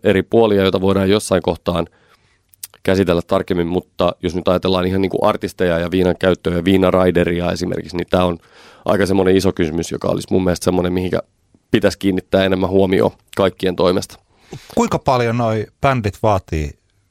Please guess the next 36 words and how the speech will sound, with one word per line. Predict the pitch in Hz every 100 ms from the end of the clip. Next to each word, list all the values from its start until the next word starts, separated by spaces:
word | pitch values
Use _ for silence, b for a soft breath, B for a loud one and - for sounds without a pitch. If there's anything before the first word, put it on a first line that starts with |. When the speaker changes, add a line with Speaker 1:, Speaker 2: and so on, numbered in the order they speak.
| -
Speaker 2:
viinaraideria? | 92 87 87 85 85 101
Mä | 151
oon | 175
aina, | 160 147
jos | 120 -
mä |
oon | 120
ollut | 113 117
joko | 120 - 104 - _ _ -
teatteriryhmässä | 139 - - 110 104 107 107 104 - 101 - _
tai | 110 101 98 -
yhtyeessä | 117 110 - 104 92 -
tai | 98 98
jossain, | 104 107 - 101 98
niin | 90 B B B
jokaisesta | 135 156 147 123 127 120
pullosta | - 143 131 110 -
ja | 110
jokaisesta | 110 123 104 - 104
voileivästä | 113 110 95 87 -
ollaan | 98 101
oltu | 101 98 104
vilpittömän | 123 120 98 - 98 98
kiitollisia. | - 101 95 95 90 87 101 98
Elikkä | 104 110
kysymys | 147 123 104
Speaker 1:
Niin. | 95
Speaker 2:
ei | 123
ollut | 120 120
sillä, | 113 135 131 113
että | 107
me | 110
oltais | 120 107 98
voitu | 104 98 - 95 B B B B -
sanella. | - 107 98 85 87 - _ 123
Speaker 1:
Mm. | 117 101